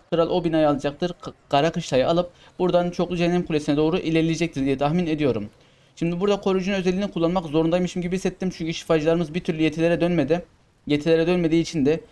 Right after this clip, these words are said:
yetilerin canı bayağı bir azaldı maalesef. Belki orada bir yetiler, oha, ne biçim fullendi lan yetiler bir anda. Vallahi bir anda canları fullendi. Güzel oldu.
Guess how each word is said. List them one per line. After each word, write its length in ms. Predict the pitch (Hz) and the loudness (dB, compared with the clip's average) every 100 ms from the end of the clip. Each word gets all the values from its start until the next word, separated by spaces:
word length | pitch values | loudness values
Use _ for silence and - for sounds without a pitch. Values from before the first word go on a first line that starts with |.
| _ | _
yetilerin 380 | 160 160 160 160 | -6 0 0 2
canı 240 | 156 156 | 2 2
bayağı 220 | 156 156 151 | 4 2 4
bir 120 | 135 | 2
azaldı 280 | 139 143 151 | 2 2 2
maalesef. 460 | 120 113 - 180 - _ _ _ | 2 0 -2 -6 -6 _ _ _
Belki 260 | 180 165 165 | 0 2 2
orada 200 | 156 151 | 2 2
bir 60 | |
yetiler, 320 | 156 147 156 156 | 2 0 0 0
oha, 400 | 123 135 139 127 | 2 0 2 2
ne 120 | 139 | 0
biçim 180 | 147 156 | -2 -6
fullendi 340 | 139 123 117 | -2 0 0
lan 140 | 139 143 | 0 -2
yetiler 380 | 117 117 123 | -2 -4 -4
bir 80 | 117 | -2
anda. 300 | 113 113 151 165 _ _ _ _ _ _ | -2 -2 -6 -10 _ _ _ _ _ _
Vallahi 200 | 127 131 | -2 0
bir 80 | 135 | 2
anda 160 | 147 143 | 2 2
canları 280 | 135 135 131 | 2 0 -2
fullendi. 420 | 131 113 104 107 _ | -6 -6 -6 -10 _
Güzel 180 | 127 123 | -2 0
oldu. 300 | 110 98 | -2 -6